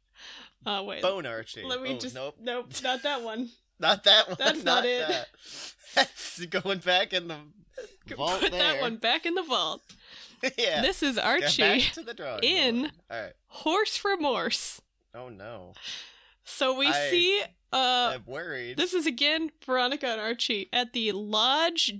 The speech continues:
Speaker 1: Dude Ranch.
Speaker 2: I'm sorry, did they say Dude Ranch?
Speaker 1: Yeah.
Speaker 2: Oh, thank you. Thank God.
Speaker 1: Uh, they're both in
Speaker 2: Why
Speaker 1: their
Speaker 2: do they have that?
Speaker 1: cowboy outfits.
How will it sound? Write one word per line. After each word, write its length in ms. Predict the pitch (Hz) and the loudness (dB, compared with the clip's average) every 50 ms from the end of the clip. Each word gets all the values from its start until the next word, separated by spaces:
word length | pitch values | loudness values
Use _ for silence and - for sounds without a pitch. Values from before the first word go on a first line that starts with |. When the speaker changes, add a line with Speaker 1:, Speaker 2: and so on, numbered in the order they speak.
| - | -4
Speaker 1:
Dude 420 | - 240 254 269 285 302 311 277 247 | 0 0 2 2 4 2 2 2 0
Ranch. 880 | 220 214 220 220 226 226 202 190 190 175 208 247 - - - - - _ _ _ _ _ _ _ - | 0 0 2 2 2 2 2 0 -2 0 0 2 2 2 2 0 -4 _ _ _ _ _ _ _ -16
Speaker 2:
I'm 120 | 139 143 | -14 -12
sorry, 200 | - - 139 123 | -8 -6 -6 -6
did 180 | 113 120 131 117 | -8 -10 -12 -8
they 140 | 131 147 160 | -6 -6 -6
say 360 | 156 - - 143 139 139 139 117 123 _ _ 120 117 - | -6 -8 -10 -8 -8 -8 -8 -10 -14 _ _ -20 -20 -14
Dude 260 | - 135 131 127 107 120 | -12 -12 -12 -12 -10 -10
Ranch? 260 | 117 110 101 90 87 - | -10 -10 -10 -10 -8 -4
Speaker 1:
Yeah. 280 | - 220 190 170 208 196 - _ _ _ _ _ _ _ _ _ _ _ _ _ _ _ - | -2 0 0 0 -2 -6 -8 _ _ _ _ _ _ _ _ _ _ _ _ _ _ _ -16
Speaker 2:
Oh, 220 | 117 117 110 98 87 - _ | -14 -14 -14 -16 -18 -20 _
thank 220 | 87 90 90 _ - - | -20 -20 -20 _ -20 -20
you. 80 | 82 85 _ _ _ _ _ _ _ _ _ _ _ - | -20 -20 _ _ _ _ _ _ _ _ _ _ _ -12
Thank 320 | 123 127 131 135 135 135 _ _ _ _ - | -8 -8 -8 -8 -10 -12 _ _ _ _ -14
God. 460 | - 95 101 98 92 90 85 85 - _ _ _ _ _ _ _ _ - | -12 -10 -10 -10 -10 -12 -14 -18 -20 _ _ _ _ _ _ _ _ -2
Speaker 1:
Uh, 380 | 285 262 240 240 240 240 240 214 | 0 2 2 2 2 0 0 0
they're 200 | 214 240 233 226 | 0 0 0 2
both 320 | 226 233 233 240 233 - | 0 2 0 0 2 0
in 140 | 262 226 220 | 0 0 2
Speaker 2:
Why 80 | 214 196 | 2 2
Speaker 1:
their 160 | 190 180 202 | 2 0 0
Speaker 2:
do 60 | 220 370 | -2 -2
they 80 | 359 | -2
have 380 | 240 185 190 190 190 170 147 131 | -2 0 2 2 2 2 0 -4
that? 240 | 127 104 98 - - | -8 -6 -4 -2 0
Speaker 1:
cowboy 500 | 254 233 247 254 240 285 285 294 311 302 | 2 2 2 0 0 2 2 2 4 2
outfits. 760 | 294 302 302 302 320 - 349 359 381 370 - - - - - | 2 2 0 -4 -4 -2 0 0 0 0 -2 -4 -4 -6 -8